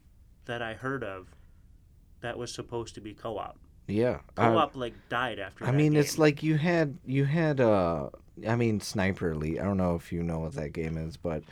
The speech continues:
Speaker 1: Mm-hmm.
Speaker 2: it was pretty cool. I, I got Sniper Elite four. It was interesting. Obviously, Sniper Elite, you're, you're in for what you're in for. It's a tactical shooter, um, ba-, set in World War Two setting, for those of you who don't know.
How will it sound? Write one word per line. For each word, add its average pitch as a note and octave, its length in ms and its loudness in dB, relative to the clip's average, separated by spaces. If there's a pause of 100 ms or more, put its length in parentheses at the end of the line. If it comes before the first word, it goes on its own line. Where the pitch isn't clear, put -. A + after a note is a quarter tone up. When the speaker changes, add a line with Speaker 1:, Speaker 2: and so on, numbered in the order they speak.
(180)
Speaker 1:
Mm-hmm. A#2+ 240 -4
Speaker 2:
it B2+ 60 8
was G#3 140 6
pretty G3+ 180 0
cool. F2+ 320 -2
I, B2 280 4
I A2+ 140 8
got B2+ 220 6
Sniper A#2 380 4
Elite B2 180 4
four. G#2+ 260 6
It A2+ 100 6
was A#2 140 0
interesting. A#2+ 680 2 (540)
Obviously, C#3 500 8
Sniper B2 440 6
Elite, A2+ 280 6
you're, G2+ 240 6
you're G#2+ 300 6
in A2+ 240 4
for A2+ 180 4
what G2+ 160 4
you're F#2 180 2
in G2 140 2
for. G2+ 300 2
It's G2+ 300 2
a G#2+ 40 0
tactical B2 500 0
shooter, E2+ 520 -2 (640)
um, F#2 640 2 (160)
ba-, G2+ 300 2
set A#2 300 4
in G#2+ 220 2
World G#2+ 220 6
War B2 140 4
Two C3 180 0
setting, F2 400 2
for F#2 120 -6
those F2 240 -2
of F#2 120 -4
you F#2 140 -2
who F2 140 -6
don't F2 240 -4
know. D#2 300 -4